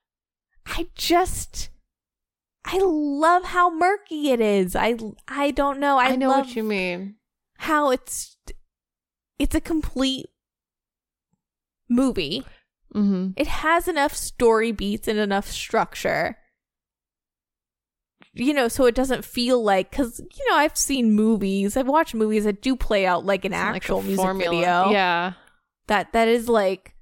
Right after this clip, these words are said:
Speaker 1: too many shot. It is like the, as much as I love it, the, like,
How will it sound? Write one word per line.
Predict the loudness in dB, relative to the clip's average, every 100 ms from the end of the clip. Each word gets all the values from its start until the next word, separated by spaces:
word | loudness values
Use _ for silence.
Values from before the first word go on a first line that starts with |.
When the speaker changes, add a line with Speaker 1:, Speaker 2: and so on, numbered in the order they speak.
| _ _ _
Speaker 1:
too | -2 2 2
many | 2 0
shot. | 0 2 2 2
It | 2 2
is | 2
like | 0 -2 0
the, | 2 2 2 0 -2 -6 -4
as | 0
much | -2 -2
as | 0
I | 0
love | 2 2
it, | 2 0 0
the, | 0 2 0
like, | -2 -4